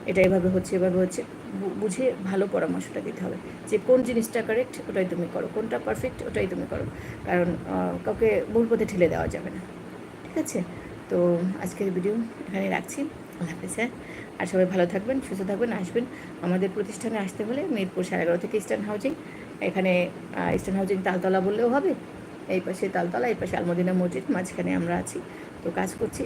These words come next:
একটু, এখানে একটু ভিলেজ টাইপের, কারণ কি, আহ, একটু হইচই এলাকায় কিন্তু কাজ করতে পারবেন না, চারিদিক দিয়ে পুরুষ মানুষ আসবে,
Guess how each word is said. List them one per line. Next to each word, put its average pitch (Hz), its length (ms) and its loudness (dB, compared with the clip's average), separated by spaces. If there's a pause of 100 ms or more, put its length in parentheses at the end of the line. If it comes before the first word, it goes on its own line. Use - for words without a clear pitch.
একটু, - 180 0 (300)
এখানে 220 220 -2
একটু 226 160 0
ভিলেজ 202 260 4
টাইপের, 208 260 2 (320)
কারণ 185 180 4 (100)
কি, 269 100 0
আহ, - 880 0
একটু 185 140 2 (100)
হইচই 240 420 10
এলাকায় 220 300 6
কিন্তু 190 240 0
কাজ 175 100 0 (100)
করতে 175 220 -4
পারবেন 170 280 -2
না, 180 60 -2 (100)
চারিদিক 208 320 4
দিয়ে 214 160 6
পুরুষ 190 240 0
মানুষ 180 140 2 (100)
আসবে, 175 200 4